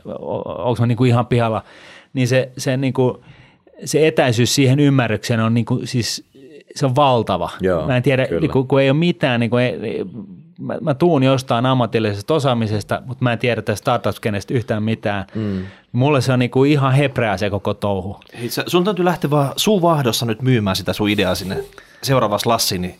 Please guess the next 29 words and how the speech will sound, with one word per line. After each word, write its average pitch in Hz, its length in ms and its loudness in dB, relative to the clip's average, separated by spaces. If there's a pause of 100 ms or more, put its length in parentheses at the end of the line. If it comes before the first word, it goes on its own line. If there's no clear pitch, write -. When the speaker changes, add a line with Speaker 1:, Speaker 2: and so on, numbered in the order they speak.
Speaker 3:
kyllä 147 120 2
se 156 80 0
siellä 143 200 2
menee 117 180 2
kaupaksi 95 420 -2
sitten, - 240 -20
eikö 107 200 0
niin? 87 180 -2 (120)
Speaker 2:
Se - 120 0 (440)
hyvin 104 240 0
toivottavasti 127 420 2
Speaker 3:
Mm. 120 60 6
Speaker 2:
menee, 135 160 4
mut 110 120 -2
siis 123 180 -6
mä, 135 80 2 (400)
ehkä 131 200 -2
semmonen 135 400 0
niin 104 120 -2
kun 101 260 -2
mun 120 180 -2
mielestä 104 220 -2
oikeasti 87 300 0
ihan 78 120 -6
tärkeä 80 320 -6
kommentti 78 400 -6
on 82 100 -6
se, 82 120 -2
että 80 140 -8